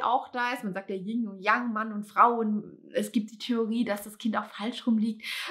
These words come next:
wenn, ähm, der Partner, der Yang-Anteil zu wenig ist. Und, und, und. Die indische Brücke habe ich bis zum Erbrechen gemacht und Kopfstand und sonstiges hat nichts geholfen. Ja, inwiefern kann man das überhaupt selbst beeinflussen oder ist es einfach so,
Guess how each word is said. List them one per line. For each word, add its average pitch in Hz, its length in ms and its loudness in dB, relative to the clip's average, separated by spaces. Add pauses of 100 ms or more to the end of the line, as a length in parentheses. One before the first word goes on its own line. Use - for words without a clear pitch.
(120)
wenn, 208 240 8
ähm, 202 280 2
der 202 380 0
Partner, 220 800 4
der 196 120 -4
Yang-Anteil 208 800 0
zu 208 160 -2
wenig 202 380 -4
ist. 208 180 4 (380)
Und, 294 500 10
und, 240 360 6
und. 226 340 8
Die 226 140 2
indische 233 260 -4
Brücke 226 240 0
habe 302 120 6
ich - 40 -8
bis 262 140 -6
zum 226 100 -2
Erbrechen 226 400 2
gemacht 214 380 4
und 208 180 0
Kopfstand 233 500 2
und 208 80 0
sonstiges 233 480 -4
hat 240 140 -4
nichts 233 240 -4
geholfen. 226 420 6 (380)
Ja, - 140 12 (600)
inwiefern 277 560 10
kann 208 180 4
man 220 120 6
das 214 120 0
überhaupt 190 320 0
selbst 180 240 6
beeinflussen 202 480 4
oder 190 160 4
ist 233 120 0
es 240 80 -4
einfach 196 280 6
so, 220 340 -6